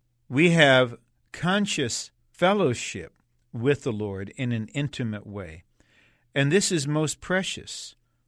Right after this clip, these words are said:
We realize the Lord is in us, and we are in him, and we are in a marvelous organic union with him. This is a incredibly blessed spiritual reality,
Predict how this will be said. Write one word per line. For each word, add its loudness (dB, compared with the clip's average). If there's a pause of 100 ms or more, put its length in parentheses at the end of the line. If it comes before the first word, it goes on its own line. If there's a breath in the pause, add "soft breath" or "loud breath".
(120)
We 2
realize 4
the -2
Lord 0
is -2
in -2
us, -4
and -8
we -2
are 2
in -4
him, -6 (720)
and -4
we 0
are 2
in -4
a -4 (400)
marvelous 0 (140)
organic -2
union 0
with -4
him. -6 (480)
This 4
is 2
a 2 (160)
incredibly 0
blessed 0 (140)
spiritual 0
reality, -2